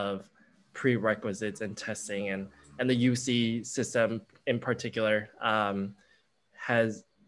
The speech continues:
has a lot of challenges for this year. And I'm, I'm curious to see what they decide to do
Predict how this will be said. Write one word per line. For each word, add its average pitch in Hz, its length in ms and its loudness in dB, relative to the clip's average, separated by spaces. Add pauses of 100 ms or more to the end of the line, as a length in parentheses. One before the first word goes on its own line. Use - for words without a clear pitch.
(240)
has 135 240 2
a 139 40 8
lot 127 200 8
of 110 80 2
challenges 110 500 0
for 113 140 -4
this 104 220 -4
year. 110 120 2
And 107 100 2
I'm, 107 200 -2
I'm 110 100 -2
curious 120 460 2
to - 80 -10
see 117 220 -2
what 104 260 0
they 113 140 0
decide 104 400 -2
to 110 80 -8
do 107 340 -6